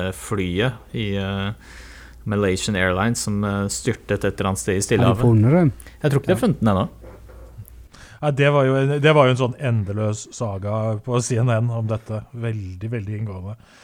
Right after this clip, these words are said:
Speaker 3: Men så ser du jo nå at det f-, fra, eh, fortsatt så er jo ikke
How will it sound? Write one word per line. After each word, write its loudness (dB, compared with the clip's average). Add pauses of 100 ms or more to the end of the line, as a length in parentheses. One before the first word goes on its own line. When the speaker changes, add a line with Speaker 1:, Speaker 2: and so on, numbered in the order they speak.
Speaker 3:
Men -4
så 4
ser 0
du 0
jo 2
nå -2
at -4
det -10
f-, -20 (160)
fra, -10
eh, -16 (320)
fortsatt -2
så -4
er 0
jo -2
ikke 0